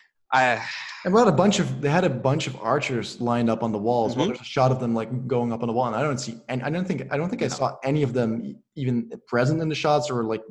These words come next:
Speaker 2: firing at all. Like, you would think that that
Speaker 1: No.
Speaker 2: would at least be a danger to, to, uh, Dany. But I guess, I know that the whole episode is about her and her descent into,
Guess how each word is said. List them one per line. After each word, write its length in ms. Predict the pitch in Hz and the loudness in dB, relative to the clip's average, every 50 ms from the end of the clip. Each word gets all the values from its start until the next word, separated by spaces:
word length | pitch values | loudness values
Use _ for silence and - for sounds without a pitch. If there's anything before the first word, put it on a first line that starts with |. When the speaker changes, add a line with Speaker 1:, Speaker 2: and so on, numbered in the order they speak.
| - _ _ _ - | -20 _ _ _ 0
Speaker 2:
firing 380 | 120 117 117 120 117 117 113 113 | 2 4 4 4 4 2 0 2
at 60 | 107 | 4
all. 140 | 117 120 113 | 4 4 4
Like, 180 | 110 110 107 - | 4 2 0 0
you 80 | 127 123 | 0 -2
would 120 | 123 120 | -2 -2
think 160 | - 120 113 | -4 -6 -4
that 80 | 113 98 | -2 -2
that 100 | 117 117 | 0 0
Speaker 1:
No. 60 | 113 | 0
Speaker 2:
would 100 | 117 113 | -2 -4
at 40 | - - | -6 -8
least 200 | 123 120 117 - | -6 -6 -6 -4
be 240 | - 117 113 110 107 - | -2 -2 -2 -2 -4 -6
a 20 | - | -4
danger 280 | - 113 113 107 113 101 | -4 -2 -2 -2 -4 -8
to, 400 | - - 117 107 101 101 101 98 _ _ - | -8 -6 -6 -6 -6 -6 -10 -12 _ _ -10
to, 240 | 113 110 104 104 101 | -8 -8 -6 -4 -4
uh, 280 | 101 101 98 98 98 - _ _ _ | -4 -4 -6 -6 -8 -12 _ _ _
Dany. 320 | 117 120 113 120 120 113 104 | -2 0 0 2 2 0 0
But 120 | 123 127 | 2 0
I 40 | 139 | 2
guess, 240 | 135 165 175 - - - - - - | 4 4 2 2 0 -6 -10 -2 2
I 60 | 202 | 4
know 200 | 202 214 196 170 160 | 6 6 6 8 6
that 120 | 151 151 | 4 4
the 100 | 156 151 | 4 2
whole 240 | 127 160 170 170 151 | 4 4 2 4 4
episode 460 | 147 139 - 131 127 - 131 120 107 | 2 0 0 -6 -2 0 0 0 0
is 100 | 107 - | -4 -8
about 400 | - - 117 110 110 110 107 - - - | -2 0 2 4 4 2 0 -2 -2 2
her 440 | 131 127 123 113 110 107 98 - - _ _ _ _ _ - | 2 4 4 4 2 0 -2 -6 -12 _ _ _ _ _ -4
and 120 | 131 117 | -2 -2
her 300 | 123 120 117 98 113 - - 123 | 0 0 -2 -2 -4 -12 -12 -12
descent 500 | 127 - - - 127 120 117 113 117 120 | -12 -10 -4 0 2 2 2 0 0 -4
into, 340 | 117 107 - - 113 110 | -6 -6 -4 -6 -6 -6